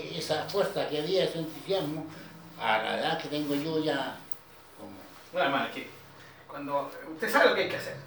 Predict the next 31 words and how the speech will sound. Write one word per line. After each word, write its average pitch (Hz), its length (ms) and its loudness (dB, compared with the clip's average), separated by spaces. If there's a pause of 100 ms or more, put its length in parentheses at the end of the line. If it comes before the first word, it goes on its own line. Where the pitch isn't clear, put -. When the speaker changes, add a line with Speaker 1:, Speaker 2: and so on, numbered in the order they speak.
(140)
Speaker 2:
como 135 200 -8
hijo - 180 -2
de - 80 0
Dios, 208 200 -8
todos 202 220 -2
sabemos. 139 260 0 (340)
Lo 123 60 -8
que 131 60 -2
pasa 180 160 6
es - 60 -4
que 151 120 -2
la 143 120 6
lucha - 220 2
espiritual 214 360 0
se 175 100 0
basa 180 180 4
en 135 60 -2
eso, - 160 -4 (880)
en 131 100 -14
que 131 120 -2
nosotros 180 540 2 (540)
no 147 140 -2
hagamos 254 320 6
<clears throat> - 240 6
lo - 80 -4
que - 100 -6
sabemos - 280 -4
que - 80 -8
tenemos - 220 -10 (100)
que - 80 -18
hacer. - 200 -16